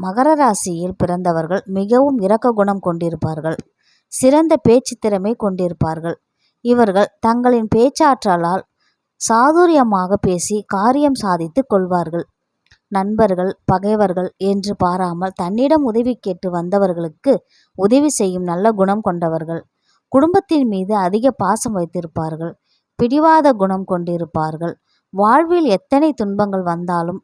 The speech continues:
தாங்கிக் கொண்டு முன்னேறுவார்கள். பிறருக்கு கொடுத்த வாக்கை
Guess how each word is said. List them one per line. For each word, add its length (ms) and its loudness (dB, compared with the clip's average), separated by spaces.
தாங்கிக் 480 -4
கொண்டு 300 -2
முன்னேறுவார்கள். 840 -2
பிறருக்கு 640 2
கொடுத்த 500 2
வாக்கை 380 0